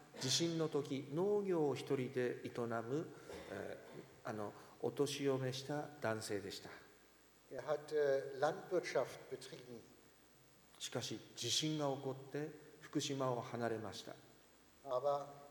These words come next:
Speaker 2: als, äh, die Erdbebenkatastrophe war, musste er alles verlassen,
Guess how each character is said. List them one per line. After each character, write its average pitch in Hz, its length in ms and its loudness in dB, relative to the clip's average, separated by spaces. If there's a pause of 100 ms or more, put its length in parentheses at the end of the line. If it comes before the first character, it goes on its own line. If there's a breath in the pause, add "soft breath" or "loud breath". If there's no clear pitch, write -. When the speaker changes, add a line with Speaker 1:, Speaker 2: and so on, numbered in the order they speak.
(120)
Speaker 2:
als, 123 240 -4
äh, 131 120 4 (280)
die 120 320 -12
Erdbebenkatastrophe 143 1040 8
war, 131 320 6 (600)
musste 139 320 0
er 131 180 4 (400)
alles 143 260 4
verlassen, 123 460 2